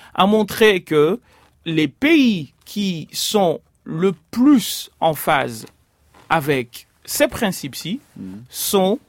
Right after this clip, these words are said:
Speaker 1: essentiellement des pays occidentaux. Et, euh, j'en veux pour preuve le fait que le premier pays musulman qui arrive, je, je pense que cette étude, vous avez dû la voir, qui arrive à la, en premier, et se retrouve à quelle place, essayez de, de, de deviner,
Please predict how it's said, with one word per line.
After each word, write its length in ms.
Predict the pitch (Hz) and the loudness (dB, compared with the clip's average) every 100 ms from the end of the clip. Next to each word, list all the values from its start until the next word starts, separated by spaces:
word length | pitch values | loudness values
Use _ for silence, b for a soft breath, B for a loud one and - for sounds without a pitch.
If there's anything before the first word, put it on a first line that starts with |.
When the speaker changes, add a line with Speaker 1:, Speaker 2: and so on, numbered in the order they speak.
| _ _ _ - | _ _ _ 0
Speaker 1:
essentiellement 680 | 233 208 185 - 139 147 214 | 0 0 -4 -4 -6 -4 -4
des 100 | 170 | -6
pays 320 | 143 139 175 | -6 -6 -6
occidentaux. 760 | 170 - 139 120 117 196 294 - | -8 -6 -4 -4 2 2 2 0
Et, 300 | - 139 127 | -2 -2 -2
euh, 240 | 135 123 127 | 0 0 0
j'en 220 | 143 139 143 | -6 -6 -4
veux 160 | 165 | -4
pour 180 | 175 147 | -4 -4
preuve 240 | - 240 226 | 2 2 2
le 120 | 160 | -2
fait 200 | 208 196 | -2 -2
que 120 | 175 | -2
le 80 | 151 | -4
premier 360 | - 262 269 | -2 -2 0
pays 220 | 220 208 196 | 0 0 -2
musulman 500 | 190 170 165 151 127 b b b | -2 -2 0 0 0 b b b
qui 200 | - 220 | 0 2
arrive, 280 | 214 233 151 | 4 0 0
je, 120 | 139 131 | -6 -8
je 120 | 139 | -12
pense 280 | 135 190 190 | -6 -6 -6
que 60 | |
cette 220 | 156 143 147 | -8 -8 -8
étude, 280 | 135 170 | -8 -8
vous 160 | 139 139 | -8 -6
avez 180 | 131 127 | -4 -4
dû 160 | 127 | -4
la 120 | 127 120 | -4 -2
voir, 320 | 156 233 262 | 2 2 2
qui 160 | - | -2
arrive 240 | 170 190 170 | 0 2 2
à 40 | |
la, 160 | 151 131 b b b - | 0 0 b b b -4
en 160 | 156 | -4
premier, 580 | 143 - 320 262 202 240 - _ - | -4 -2 0 2 0 -2 -6 _ -16
et 160 | - 165 | -12 -8
se 120 | 180 | -6
retrouve 420 | 165 170 247 254 | -4 -6 -8 -6
à 80 | 185 | -4
quelle 180 | 180 147 | -4 -4
place, 440 | 185 226 233 - | -2 -2 -4 -12
essayez 320 | - 165 175 180 | -10 -6 -2 0
de, 80 | |
de, 300 | 165 160 147 147 | -2 -6 -8 -8
de 140 | 147 | -6
deviner, 480 | 143 156 151 185 233 | -6 -4 -4 -2 -4